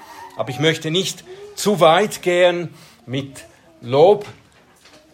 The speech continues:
weil ich möchte ja, dass ihr doch noch zuhört,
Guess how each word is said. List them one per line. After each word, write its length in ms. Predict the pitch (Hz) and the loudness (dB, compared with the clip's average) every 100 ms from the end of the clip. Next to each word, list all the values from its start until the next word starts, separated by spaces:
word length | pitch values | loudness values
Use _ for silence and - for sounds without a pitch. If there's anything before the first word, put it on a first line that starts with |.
| _ | _
weil 560 | 120 127 139 147 143 143 | -2 2 4 2 -2 -8
ich 140 | 131 | -10
möchte 300 | 131 131 131 | -6 -6 -2
ja, 100 | 127 | -2
dass 220 | 123 117 131 | 0 -4 -2
ihr 100 | 123 | -4
doch 320 | 156 147 98 | 0 0 0
noch 160 | - | -6
zuhört, 720 | - 226 226 190 123 - - | -4 -2 2 4 2 0 -12